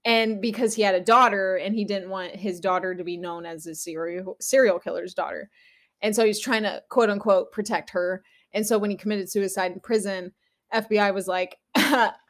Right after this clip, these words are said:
"You breached what we agreed on. Fuck you." And I think there was a journalist that was part of the Freedom of Information Act that got information on him and, like, busted the whole case open. It was like, "Yeah, there was a serial killer in Alaska, like,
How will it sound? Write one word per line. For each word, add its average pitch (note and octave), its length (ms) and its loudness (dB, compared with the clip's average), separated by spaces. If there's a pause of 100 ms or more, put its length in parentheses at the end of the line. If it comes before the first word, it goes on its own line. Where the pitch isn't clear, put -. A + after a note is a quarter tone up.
(280)
"You A3 180 8
breached B3+ 540 2
what B3 240 6
we C4+ 160 4
agreed C#4+ 360 6
on. A#3 400 2
Fuck A#3+ 460 6
you." G#3 540 6 (120)
And G#3 480 0 (120)
I G#3+ 80 2
think D#4+ 280 -4
there C#4+ 120 2
was A#3+ 100 0
a G#3+ 80 0
journalist F#3+ 540 -2
that - 160 -4
was E3+ 260 -8 (260)
part G3+ 200 2
of F3+ 100 -4
the E3 320 -4 (220)
Freedom F#3+ 240 -4
of F3 100 -8
Information F3+ 560 -10
Act G3 280 -6
that D#3 120 -6
got F3 220 2
information F3 600 -6
on G3 200 -4
him A3 300 -6
and, E3 300 -10
like, D#3+ 280 -6
busted D3+ 320 -8
the - 40 -16
whole B2+ 140 -10
case - 260 -12
open. - 280 -14
It - 40 -20
was - 120 -18
like, - 240 -14 (460)
"Yeah, B3+ 200 6
there C#4 120 6
was D4 120 -2
a D4+ 60 -8
serial C#4 320 2
killer G3+ 240 0
in F#3+ 80 -4
Alaska, F#3+ 640 -2
like, F3 240 -4